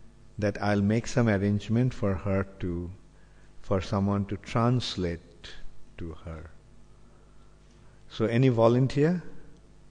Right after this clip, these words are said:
Okay. I, I thought of Shampieri actually. <laughs> Go, Shampieri, you can. Yeah, Radha Pieri was not there at that time. <laughs>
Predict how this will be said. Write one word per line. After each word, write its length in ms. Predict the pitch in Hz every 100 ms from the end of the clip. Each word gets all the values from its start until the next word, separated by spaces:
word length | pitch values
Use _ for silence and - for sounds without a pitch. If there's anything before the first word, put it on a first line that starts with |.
| - - - -
Okay. 380 | 139 135 - 82 - - - - - - -
I, 140 | 113 117
I 140 | 127 139
thought 300 | - 151 156
of 100 | 143
Shampieri 580 | 135 120 123 127 113 90
actually. 520 | 85 - 87 87 85 - - - - - - - -
<laughs> 0 | 110 - 107 - - - -
Go, 160 | 113 107
Shampieri, 520 | - 117 110 117 131
you 80 | 110
can. 360 | - 98 98 - - - - - - - - - - - - - - - - - - -
Yeah, 120 | 123
Radha 280 | 117 120 143
Pieri 320 | 156 151 143
was 220 | 131 120 113
not 180 | 120
there 220 | 104 135 120
at 160 | 101
that 200 | 98 -
time. 220 | 87 82 85
<laughs> 580 | - - - - -